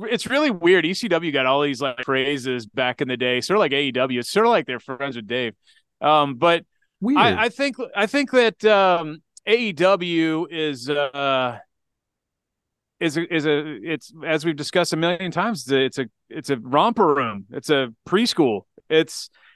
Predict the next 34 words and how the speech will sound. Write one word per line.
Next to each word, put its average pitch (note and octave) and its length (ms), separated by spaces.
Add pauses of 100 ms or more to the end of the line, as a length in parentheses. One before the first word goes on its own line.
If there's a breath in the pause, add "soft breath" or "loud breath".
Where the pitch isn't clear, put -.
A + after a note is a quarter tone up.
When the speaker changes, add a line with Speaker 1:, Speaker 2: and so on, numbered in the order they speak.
(100)
Speaker 1:
it's F#3 160
a F#3+ 100
teacher A3+ 480
that F#3+ 180
wants F3+ 200
everyone G#3 420
to G3 140
like E3+ 360
him, D3+ 300
and D#3 160
so F3+ 180
he F3+ 120
allows E3+ 420
everyone F3+ 440
to E3+ 80
do D#3+ 160
their E3 160
own, E3 400
their D#3+ 160
own E3 140
little D#3 160
thing E3+ 260
and D#3 60
their D3+ 100
own E3 140
little D#3 300
fiefdoms, D3 600
like, C3+ 200
in C#3+ 120
their C#3+ 140
own D3+ 180
groups. B2+ 680 (380 soft breath)
And, D3+ 160
like, E3 340